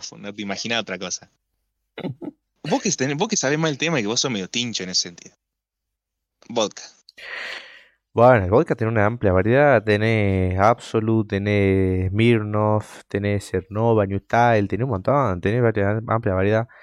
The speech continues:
Speaker 2: Pero bueno, yo también tuve un derrape bastante lindo con el vodka y, eh, no tomo también desde ese entonces, pero
Speaker 1: Ese tipo es machado de,
Speaker 2: Mira,
Speaker 1: por excelencia.
Speaker 2: hace,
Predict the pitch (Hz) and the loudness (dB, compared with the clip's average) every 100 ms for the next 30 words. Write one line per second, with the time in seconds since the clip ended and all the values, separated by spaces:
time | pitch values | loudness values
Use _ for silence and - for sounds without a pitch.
0 | - - - _ _ - 107 101 98 95 | -20 -20 -20 _ _ -2 2 4 6 6
1 | 117 123 151 170 147 147 - 135 107 98 | 4 4 2 0 -4 -6 -4 -2 2 4
2 | 123 - 98 127 123 120 113 95 95 104 | 2 0 0 -2 0 -2 0 0 2 2
3 | 107 135 - 104 101 98 95 92 - 92 | 2 0 -2 -2 0 0 0 -2 -2 -4
4 | 92 95 - 110 104 98 104 101 95 101 | -2 -2 0 0 0 0 0 0 0 0
5 | 104 110 110 151 151 101 95 95 95 95 | -2 0 0 -2 0 2 2 2 2 0
6 | 95 98 101 _ - 120 135 143 117 104 | -4 -8 -14 _ -14 -12 -12 -10 -10 -10
7 | 104 139 127 104 92 87 85 _ _ _ | -10 -8 -8 -10 -12 -18 -20 _ _ _
8 | _ - 107 107 92 87 87 143 120 - | _ -6 0 2 2 0 -4 -8 -10 -14
9 | _ - - - | _ -6 -6 -2